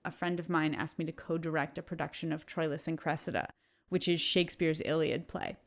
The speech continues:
It's Shakespeare's take on all these, all these characters, and it's really funny, and it's really nasty, and really bitter, and it's a great, great play.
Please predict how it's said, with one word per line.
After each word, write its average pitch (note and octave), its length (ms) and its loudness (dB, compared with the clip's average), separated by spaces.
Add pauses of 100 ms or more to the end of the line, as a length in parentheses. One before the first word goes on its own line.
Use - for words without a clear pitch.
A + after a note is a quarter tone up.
(180)
It's F#3+ 180 4
Shakespeare's G3+ 500 10
take E3+ 260 6
on D#3 160 8
all D3 100 6
these, - 400 -2
all D3+ 160 4
these C#3+ 200 0
characters, C#3+ 580 0
and D3+ 220 2
it's - 180 -4
really E3+ 320 2
funny, G3+ 540 8
and D3 120 6
it's - 220 0
really D3 320 2
nasty, E3+ 760 4
and D3+ 200 2
really C#3+ 220 0
bitter, E3 500 10
and D3+ 500 2 (160)
it's E3 140 0
a F3 60 4
great, D#3+ 580 4
great D#3 280 2
play. - 380 2